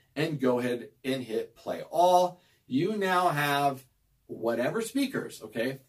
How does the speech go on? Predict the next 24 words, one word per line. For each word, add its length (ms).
Whether 360
it 100
be 160
this 480
or 160
your 240
ten, 240
twenty, 240
or 100
thirty, 500
they're 180
all 120
playing 340
at 140
once, 400
and 240
you 260
are 320
cranking. 840
Now, 320
in 220
addition 420
to 120
that, 380